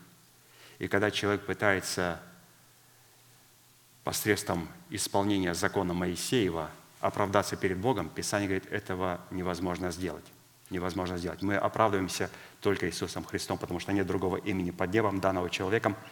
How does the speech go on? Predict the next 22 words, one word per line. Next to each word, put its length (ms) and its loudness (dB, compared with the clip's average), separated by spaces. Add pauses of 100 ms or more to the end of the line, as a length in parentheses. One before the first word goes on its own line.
(340)
которым 300 2
надлежало 420 2
бы 100 -4
нам 400 2
спастись. 720 -4 (380)
Иисус 280 -2
сказал: 340 0
«Я 80 2
есть 280 -4
путь, 180 -4 (100)
истина 380 -4
и 220 -6
жизнь, 380 -4 (320)
и 80 2
никто 260 -2
не 80 0
приходит 400 -4
к 60 -6
Отцу, 240 -2
как 220 -2
только 580 -4 (400)
через 500 -4